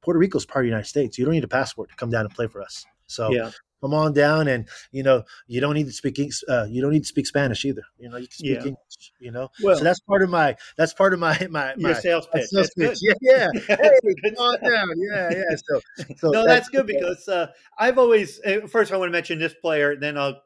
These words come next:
Speaker 2: finish this thought. Um, guy I covered, guy we both know well, I think is signed with you too. Uh, former Marlin pitcher, Alex Sanabia.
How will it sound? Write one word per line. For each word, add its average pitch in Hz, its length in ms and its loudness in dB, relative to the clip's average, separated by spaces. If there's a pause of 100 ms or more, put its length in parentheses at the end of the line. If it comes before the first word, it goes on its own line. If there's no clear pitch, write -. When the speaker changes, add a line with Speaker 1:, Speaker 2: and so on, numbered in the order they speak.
(160)
Speaker 2:
finish 139 320 -8
this 147 240 -8
thought. 131 240 -4 (360)
Um, 151 480 0 (140)
guy 180 300 0
I 190 80 2
covered, 185 560 0
guy 175 180 2
we 170 180 -2
both 170 300 -4
know 170 180 -2
well, 180 400 2
I 147 80 2
think 160 260 -6
is 143 160 -8
signed 160 260 -8
with 147 120 -8
you 143 160 -6
too. 196 440 0
Uh, 147 300 4
former 165 340 0
Marlin 165 420 2
pitcher, 170 480 0
Alex 165 300 -2
Sanabia. 185 460 -2